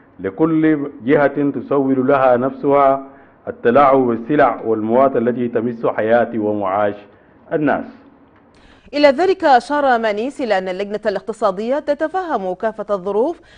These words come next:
Speaker 2: التي يمر بها المواطنون، خاصة في ظروف جائحة كورونا.
Speaker 1: الأعزاء، إن اللجنة العليا للطوارئ الاقتصادية وكافة أجهزة الدولة تقدر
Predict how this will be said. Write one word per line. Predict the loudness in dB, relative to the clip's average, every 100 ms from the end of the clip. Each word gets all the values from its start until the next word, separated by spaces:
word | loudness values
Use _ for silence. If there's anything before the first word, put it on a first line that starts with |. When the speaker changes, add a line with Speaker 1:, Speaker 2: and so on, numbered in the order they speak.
| -10
Speaker 2:
التي | -6 -4 -2
يمر | -2 0 -4
بها | -2 -2
المواطنون، | -2 -2 -4 -4 -6 -4 -2 -2 -6 _ _
خاصة | -2 -2 -4 -4 -6 -6
في | -4 -4
ظروف | -4 -4 -4 -4
جائحة | -6 -2 0 -2 -4 -8 -8 -4
كورونا. | -2 -2 -2 -4 -4 -2
Speaker 1:
الأعزاء، | 0 0 -2 -8 -10 -18 _ _ _ _ _ _
إن | -10
اللجنة | -2 -2 0 0
العليا | 0 0 2 2 2
للطوارئ | 0 0 0 2 2
الاقتصادية | 0 -4 -2 -2 -2 -6 -10 -16 -20 _ _ _ _ -14
وكافة | -12 -2 2 2 0 -4
أجهزة | -2 -4 -6 -6
الدولة | -8 -8 -4 0 2 0 -2 -10 -20 _ _ _ _
تقدر | -12 -2 -4 0 2 2